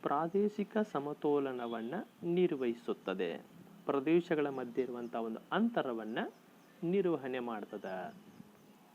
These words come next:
So already we know that, ಆ, physically, ಆ, rural and urban communities, they have lot of differences. So maximum facilities, physical as well as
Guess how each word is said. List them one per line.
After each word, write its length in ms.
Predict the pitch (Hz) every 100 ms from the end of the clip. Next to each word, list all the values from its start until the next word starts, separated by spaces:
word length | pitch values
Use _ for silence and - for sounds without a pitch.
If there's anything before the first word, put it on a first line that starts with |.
| - - - - - - -
So 120 | 160
already 280 | 175 226 214
we 120 | 202 196
know 200 | 196 196
that, 360 | 185 180 226 - - - - - -
ಆ, 140 | 127 123 -
physically, 640 | 190 - - 160 175 - - - -
ಆ, 80 | 147
rural 460 | 135 170 185 202
and 460 | 208 - 147 147 131
urban 280 | 131 156 165 156
communities, 520 | 151 143 131 165 208 - -
they 120 | 147
have 440 | 139 127 127 - - - 135
lot 260 | 147 170 202
of 240 | 190 143
differences. 580 | 127 123 117 113 110 98 - - - - - - - - -
So 100 | 143
maximum 720 | 120 151 156 156 214 214 233 - - - - - - -
facilities, 600 | 165 180 175 147 131 110 - - -
physical 540 | 143 139 165 - 202 214
as 300 | 139 135 139
well 220 | 147
as 40 | 156